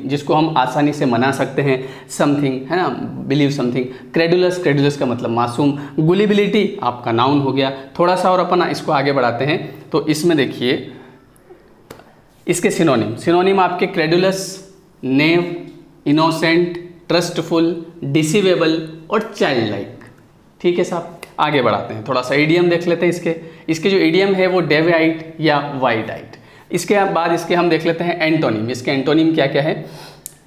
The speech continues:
क्रिटिकल, थोड़ा सा जो क्रिटिकल होता है, सस्पिशियस होता है, वेरी होता है, skeptical होता है, sophisticated होता है, shrewd होता है, या फिर क्लियर साइटेड होता है, या फिर क्लियर आइड होता है।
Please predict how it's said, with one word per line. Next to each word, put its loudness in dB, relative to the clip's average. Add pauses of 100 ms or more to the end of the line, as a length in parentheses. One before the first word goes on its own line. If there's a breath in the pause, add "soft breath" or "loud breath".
(100)
क्रिटिकल, 2
थोड़ा 4
सा 0
जो 2
क्रिटिकल 2
होता 2
है, 2
सस्पिशियस 0
होता 0
है, 2
वेरी 4
होता 2
है, 2
skeptical 0
होता 0
है, 4
sophisticated 0
होता 0
है, 2
shrewd 2
होता 0
है, 0 (340 loud breath)
या 2
फिर 0
क्लियर 2
साइटेड 2
होता 2
है, 4
या 2
फिर -4
क्लियर 2
आइड 2
होता -2
है। -10